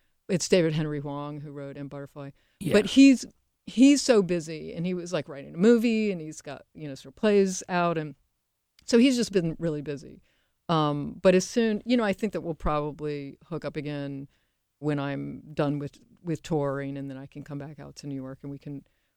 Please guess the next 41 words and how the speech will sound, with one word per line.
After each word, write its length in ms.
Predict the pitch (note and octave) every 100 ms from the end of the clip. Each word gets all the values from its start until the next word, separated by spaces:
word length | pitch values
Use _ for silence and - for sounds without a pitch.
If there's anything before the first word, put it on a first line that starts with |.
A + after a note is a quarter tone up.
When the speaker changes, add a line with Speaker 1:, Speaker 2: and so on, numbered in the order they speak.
| _
Speaker 1:
we 120 | F3
can 280 | - D3 -
start 320 | - F#3 D3
it 80 | C#3
up. 140 | C3+ F3
You 80 |
know, 80 | E3
we 120 | D#3
ha-, 140 | D#3 F#3
we 140 | G#3 A#3
have, 200 | B3 A3
like, 140 | G#3
a 40 |
new 220 | G3 F3+ F3
outline, 480 | D#3+ C#3+ C#3+ C#3 C#3
but, 160 | C#3+ D3 _ _ D#3+ -
but 220 | D3+ D3+
it's, 240 | D3 - -
he, 220 | G3+ B3
when 160 | G3+
he 100 | F#3+ F3
just 200 | D#3 -
has 140 | C3+
to 80 | -
have 120 | C3+
time 280 | - C#3+ C#3
to 120 | -
write 260 | C3+ C3+ C3
the, 240 | C#3+ D3 - _ _ _ _ _ -
to 120 | D#3+
write 180 | D3 C#3
a 140 | C#3+
draft 520 | C3 C#3 C3+ C#3 -
so 200 | - D3
we 120 | C#3 C#3
can 240 | D3 C#3
kinda 260 | - C3+ D3
get 180 | C3+ -
back 240 | C3 -
into 260 | C#3 -
it. 80 | C3+